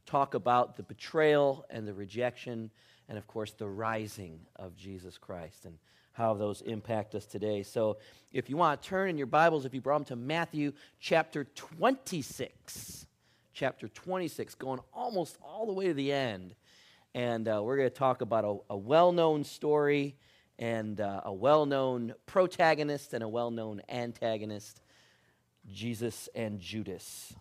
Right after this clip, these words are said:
So let's open up with a word of prayer. Heavenly Father, thank you so much, God. Now as we turn our attention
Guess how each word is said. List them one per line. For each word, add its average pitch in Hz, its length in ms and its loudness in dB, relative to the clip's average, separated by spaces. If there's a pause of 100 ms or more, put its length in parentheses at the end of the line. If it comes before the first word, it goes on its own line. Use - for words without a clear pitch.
(120)
So 82 380 -12 (480)
let's - 100 -12
open 107 180 -8
up 98 120 -8
with 98 100 -8
a - 20 -6
word 101 120 -6
of 95 80 -10
prayer. 104 280 -2
Heavenly 123 300 -2
Father, 135 500 4 (360)
thank 156 180 4
you 135 80 -2
so 147 220 -4
much, 143 320 0
God. 143 240 6
Now 165 300 8
as 156 220 0
we 135 120 -6
turn 151 320 -6
our 131 120 0
attention 123 600 -6